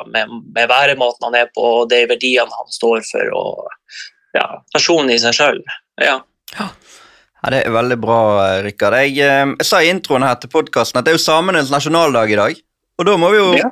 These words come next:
Speaker 2: vi må gjerne gratulere dere med dagen nå, da, for det, at det er jo, det er jo egentlig helt tilfeldig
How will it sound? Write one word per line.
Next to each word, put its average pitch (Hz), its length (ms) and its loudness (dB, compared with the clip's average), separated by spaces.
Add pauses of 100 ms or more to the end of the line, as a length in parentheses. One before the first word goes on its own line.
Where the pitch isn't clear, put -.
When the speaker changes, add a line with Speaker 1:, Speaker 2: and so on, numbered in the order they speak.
(120)
Speaker 2:
vi 214 140 -4
må 220 100 4
gjerne 202 220 2
gratulere 202 400 2
dere 156 320 0
med 151 80 2
dagen 139 280 2
nå, 123 140 4
da, 113 120 2
for - 140 -4
det, 190 140 4
at 175 140 -2
det 170 160 2
er 185 160 4
jo, 123 260 2
det 190 120 2
er 180 40 4
jo 180 80 4
egentlig 220 220 0
helt 226 160 0
tilfeldig 180 420 0